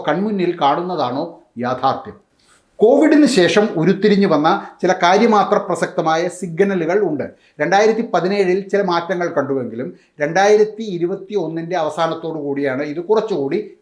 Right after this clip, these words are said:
വ്യക്തമായത്. ഇന്ത്യൻ സിനിമയിൽ ഇത് ആരംഭിക്കുന്നത് ഗംഗൂഭായ് കട്ടിയാവാടി എന്ന ചിത്രത്തോടു കൂടിയാണ്. നൂറ്റി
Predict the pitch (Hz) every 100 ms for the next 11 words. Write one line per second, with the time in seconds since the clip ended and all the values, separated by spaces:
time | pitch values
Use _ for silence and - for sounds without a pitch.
0 | 147 185 - 208 131 104 95 _ _ _
1 | _ 214 233 339 311 247 202 196 190 165
2 | 156 156 190 185 208 190 151 131 165 196
3 | - 143 160 202 254 233 233 233 185 -
4 | 190 185 180 180 185 156 165 175 - _
5 | - 156 180 190 165 156 - 139 117 87
6 | - _ _ _ _ - 180 233 -